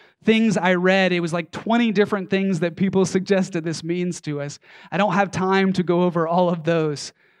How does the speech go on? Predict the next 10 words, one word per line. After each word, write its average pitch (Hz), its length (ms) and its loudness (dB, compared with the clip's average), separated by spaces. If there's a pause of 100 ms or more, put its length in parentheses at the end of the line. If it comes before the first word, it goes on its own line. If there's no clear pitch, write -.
(200)
but 175 80 -2
let 196 160 2
me 240 80 2
give 196 240 2
just 180 240 0
four 160 800 0 (100)
to 180 100 -4
get 175 180 -4
you 156 140 -6
thinking. 143 540 -8